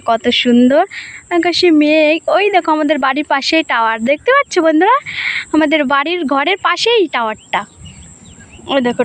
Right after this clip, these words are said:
টাওয়ার, চারিপাশে পাট ক্ষেত, চারিপাশে পাট ক্ষেত। বিকেলবেলা একটু মাঠে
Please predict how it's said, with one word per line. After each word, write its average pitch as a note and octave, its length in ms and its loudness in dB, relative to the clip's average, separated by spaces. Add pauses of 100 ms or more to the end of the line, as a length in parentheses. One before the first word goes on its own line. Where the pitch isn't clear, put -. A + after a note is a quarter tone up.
টাওয়ার, G#3 320 -2 (1900)
চারিপাশে C4+ 460 -2 (100)
পাট A#3+ 200 -2 (120)
ক্ষেত, A#3+ 420 0 (1400)
চারিপাশে C4 440 -2 (100)
পাট B3+ 200 -2 (120)
ক্ষেত। D4 300 2 (480)
বিকেলবেলা C#4 540 0
একটু C4 220 -2
মাঠে B3 200 -2